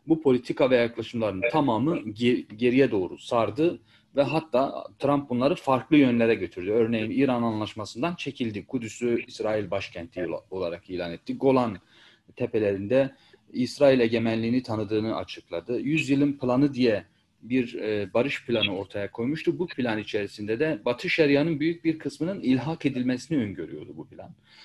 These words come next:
E, Netanyahu açısından bunlar çok büyük, çok önemli kazanımlardı. Biden yönetimi ise, e,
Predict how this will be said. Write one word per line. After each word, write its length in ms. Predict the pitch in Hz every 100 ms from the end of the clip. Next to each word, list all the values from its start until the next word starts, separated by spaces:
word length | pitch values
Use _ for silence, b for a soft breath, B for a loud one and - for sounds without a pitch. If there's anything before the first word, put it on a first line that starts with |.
| b b -
E, 220 | 110 117
Netanyahu 540 | 135 147 165 180 156
açısından 480 | 139 - 160 185 175
bunlar 260 | 151 165 160
çok 280 | - -
büyük, 240 | 139 147 -
çok 180 | 156 120
önemli 320 | 117 123 143
kazanımlardı. 680 | 123 110 107 113 113 90 - _ B B B - 110
Biden 300 | 156 185 180
yönetimi 460 | 170 160 160 180 220
ise, 360 | 220 - 92 - _ _ - _ _ -
e, 400 | 107 107 107 104